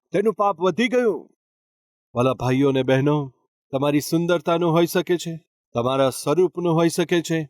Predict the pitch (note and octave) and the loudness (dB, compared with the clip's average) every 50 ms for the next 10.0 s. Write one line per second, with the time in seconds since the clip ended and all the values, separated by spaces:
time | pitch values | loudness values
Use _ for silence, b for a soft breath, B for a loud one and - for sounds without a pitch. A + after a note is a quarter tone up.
0 | _ _ _ - D3 C#3+ D#3+ D#3+ D#3 D#3+ D3 - - D3 C3 C3+ B2+ - D3+ E3 | _ _ _ -6 -2 0 0 2 2 0 0 -2 -4 -4 -2 -2 -2 -2 -2 -2
1 | F3+ F3 F3+ E3 E3 E3+ D#3 - F3+ D3+ F3 F3 D#3 - D#3+ D#3 C#3+ - _ _ | 0 0 2 2 2 2 0 0 -2 -2 -2 -4 -4 -6 -8 -12 -14 -16 _ _
2 | _ _ _ _ _ C#3 C#3 D3 C#3+ C#3 C3+ A2+ - D#3+ F3+ F#3 E3 - - F3 | _ _ _ _ _ -2 -2 0 0 0 -2 -2 0 0 0 0 0 -2 -4 -4
3 | F3 - F3+ D#3+ - F3 E3 E3+ E3 D3 D#3+ E3+ D#3+ - F3 D3+ F3+ E3 - - | -2 -2 -2 0 2 0 2 2 2 2 2 2 0 0 -2 -2 -2 -2 -2 -2
4 | D#3 D3+ C#3+ - _ _ _ _ - D#3 E3 E3 F3+ E3+ - D3+ D3 C3+ C#3 C#3 | -2 -4 -4 -6 _ _ _ _ -4 0 2 2 2 2 0 -2 0 0 0 0
5 | B2+ A#2+ C3 B2 C3 C3+ C#3 D3 D3 D3 D#3 E3 F3 D#3 - _ _ _ _ _ | 0 0 0 0 0 2 2 2 2 2 2 0 0 -2 -6 _ _ _ _ _
6 | - F#3 A#3 G#3+ - G3 E3+ E3+ D#3+ C3 D3+ D#3 D3+ D3 D3 C#3+ - - C#3 C3+ | 0 0 0 0 0 0 0 0 0 0 2 0 0 2 0 -2 -2 -2 -2 -2
7 | C3 A#2+ - - C3 B2+ - - F3+ F3+ F#3 F#3+ F#3 - - C3+ C3+ D#3 D3 B2 | -2 -2 -2 -2 -2 -2 -2 -2 0 2 2 2 2 0 -4 -4 -4 -2 -2 -2
8 | D3 C#3+ - G3+ A3+ A#3 A3 A3 F#3 C#3+ - - - _ _ _ _ _ _ _ | -4 -4 -2 -2 -2 0 0 -2 -2 -4 -6 -10 -14 _ _ _ _ _ _ _
9 | _ _ _ _ _ - D3+ G#3+ B3 F#3 D#3+ E3 G#3 G3 G3 F#3+ - - F3+ | _ _ _ _ _ -2 0 0 0 -2 -4 -4 -2 0 0 0 0 2 2